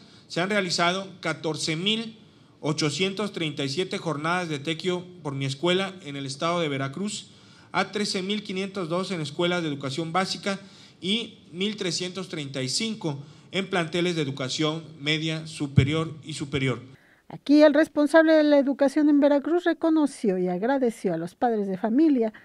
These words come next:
Speaker 2: el trabajo conjunto que realizaron para posibilitar un regreso seguro a las aulas, lo que posteriormente se vio interrumpido por las afectaciones que dejó el huracán Grace,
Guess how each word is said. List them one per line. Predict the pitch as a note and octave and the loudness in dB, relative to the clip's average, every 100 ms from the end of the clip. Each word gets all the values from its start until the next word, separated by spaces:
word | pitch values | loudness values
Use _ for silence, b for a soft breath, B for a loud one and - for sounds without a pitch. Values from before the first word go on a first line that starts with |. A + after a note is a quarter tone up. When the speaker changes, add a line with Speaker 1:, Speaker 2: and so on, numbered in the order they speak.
| B B B | B B B
Speaker 2:
el | F4 E4+ | 0 6
trabajo | D#4+ D#4+ D4 D4+ | 6 6 4 0
conjunto | A#3+ A3+ A3+ D#4+ D#4+ C4+ G3 | 0 -2 0 2 4 4 -2
que | F3+ G3+ | 0 -2
realizaron | A3 C4+ A#3 - A3+ G#3 G3+ B3+ - b b b b | 2 2 0 0 0 0 -2 -4 -8 b b b b
para | - F4+ F4+ | 2 4 4
posibilitar | E4 D#4+ D#4+ C#4+ B3+ G3+ C4 C4 | 2 0 2 2 2 2 2 4
un | D4+ D#4 | 4 4
regreso | A#3 G#3+ C#4 C#4 C#4 | 4 4 2 2 -2
seguro | - F#3+ G#3 C4 C4+ | -2 -2 0 2 4
a | |
las | C4 C4+ B3+ | 4 2 2
aulas, | F3+ E3+ D#3+ E3 - - _ _ b b b | 0 -2 -4 -6 -10 -20 _ _ b b b
lo | F3+ | -10
que | F3+ | -10
posteriormente | - - G3 G#3 B3 B3 C4+ D#4 D4 C4 | -10 -6 -4 2 2 4 6 4 4 4
se | C#4+ | 4
vio | C4 | 4
interrumpido | D#4 D4+ C#4+ B3+ - D#4+ E4 | 2 4 2 2 2 2 2
por | F4 | 2
las | E4+ - | 2 2
afectaciones | D4 B3 - A#3+ D4 C#4+ C#4 | 0 -2 -2 -2 2 2 2
que | C4 | 0
dejó | G#3+ G#3 C#4+ | 0 0 2
el | C#4 | 4
huracán | B3+ G#3 G3+ B3+ A#3+ A3+ | 4 2 0 0 0 2
Grace, | C#4+ E4 C#4+ | 6 6 4